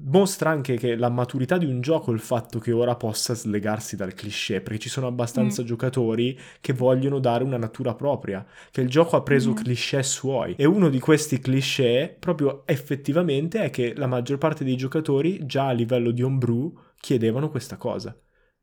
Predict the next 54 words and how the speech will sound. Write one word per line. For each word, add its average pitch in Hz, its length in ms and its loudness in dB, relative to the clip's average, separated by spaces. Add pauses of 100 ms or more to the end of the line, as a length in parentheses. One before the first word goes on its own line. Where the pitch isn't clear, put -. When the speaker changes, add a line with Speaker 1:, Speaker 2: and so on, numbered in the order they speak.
Speaker 2:
Mm. 247 140 0
Speaker 1:
Il 113 140 -2
power 131 320 6
player 143 340 6
del 120 120 0
nostro 131 300 0
gruppo 135 360 0
mi 143 100 0
ha 107 80 0
chiesto 117 460 0
e - 20 -2
mi 107 80 -2
ha 110 80 -4
convin-, 123 680 -2
ha 113 120 -6
chiesto 123 760 -2
e 120 140 0
mi 117 120 0
ha 101 100 -2
convinto 131 680 -4 (380)
di 131 380 4
fare 131 240 0
la 151 80 2
stessa 135 260 -4
identica 139 320 0
cosa 131 240 2
prima 151 220 -4
che 147 80 -4
la 123 40 -2
facesse - 380 -8
Wizard. 104 460 -4 (460)
Cioè 120 120 2
Speaker 2:
Mm. - 20 4
Speaker 1:
che 123 80 4
uno 151 240 4
dei 127 140 4
due 135 180 4
punteggi 147 480 0
potesse 120 400 -4
essere 123 280 -4
mosso 120 440 -4
in 127 100 -2
base 117 240 0
alla 123 140 0
storia 123 680 0 (560)
e 117 80 -2
alla 107 220 4
build 107 400 2
che 107 140 -2
voleva 104 320 2
fare 95 340 2
nel 95 140 -4
suo 120 180 -6
caso, 101 480 -4